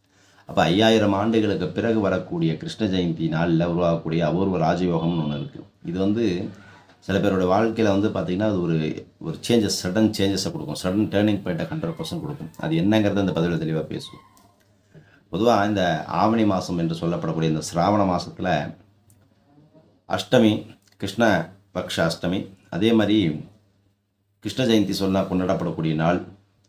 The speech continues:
இந்த கிருஷ்ணபக்ஷ அஷ்டமி தினத்துல கிருஷ்ணர் பிறந்தார் என்பது ஐதீகம். இந்த ஜெயந்தி ஆகஸ்ட் இருபத்தி ஆறாம் தேதி வந்து பார்த்திங்கன்னா கொண்டாடப்பட இருக்கிறது. சிறப்பு வாய்ந்த ஒரு நாள்.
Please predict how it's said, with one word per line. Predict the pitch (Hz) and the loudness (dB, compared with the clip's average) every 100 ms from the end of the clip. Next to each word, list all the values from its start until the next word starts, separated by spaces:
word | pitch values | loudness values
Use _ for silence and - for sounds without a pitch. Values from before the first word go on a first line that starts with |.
| _ _ _ _ _ _ _ _ _ _ _ _ _ _ _ _ _ _ _ _ | _ _ _ _ _ _ _ _ _ _ _ _ _ _ _ _ _ _ _ _
இந்த | 104 110 107 98 90 85 82 80 - _ _ _ _ _ _ - | 2 4 4 4 2 0 -2 -4 -16 _ _ _ _ _ _ -8
கிருஷ்ணபக்ஷ | 107 - 123 117 - 120 120 - - _ _ _ _ _ _ _ _ _ _ _ _ _ _ - | -8 2 2 2 2 2 0 -6 -20 _ _ _ _ _ _ _ _ _ _ _ _ _ _ -12
அஷ்டமி | - 120 113 | -2 2 2
தினத்துல | 92 95 82 95 107 - _ _ _ - | 2 0 0 0 0 -4 _ _ _ -10
கிருஷ்ணர் | 104 - 110 | -8 -2 -2
பிறந்தார் | - 98 98 101 | 2 2 4 4
என்பது | 92 87 82 80 | 4 2 2 2
ஐதீகம். | 90 85 101 - - _ _ _ _ _ _ _ _ _ _ _ _ _ _ _ _ _ | 0 0 -4 -6 -18 _ _ _ _ _ _ _ _ _ _ _ _ _ _ _ _ _
இந்த | 101 95 | -4 -2
ஜெயந்தி | 87 110 120 117 | 2 2 2 0
ஆகஸ்ட் | 98 110 110 101 | 0 0 -2 0
இருபத்தி | 90 101 95 101 | 0 0 -2 0
ஆறாம் | 87 98 107 101 | 2 4 4 4
தேதி | 95 | 2
வந்து | 90 92 | 0 0
பார்த்திங்கன்னா | 101 92 87 87 104 87 82 | -2 -2 -2 -2 0 0 -2
கொண்டாடப்பட | 85 95 82 85 82 | -4 -2 0 0 0
இருக்கிறது. | 80 82 78 87 - | 0 -4 -6 -6 -6
சிறப்பு | - 98 98 104 | -2 -2 0 2
வாய்ந்த | 95 95 101 | 2 2 0
ஒரு | 82 | 0
நாள். | 80 80 87 | 0 -2 -4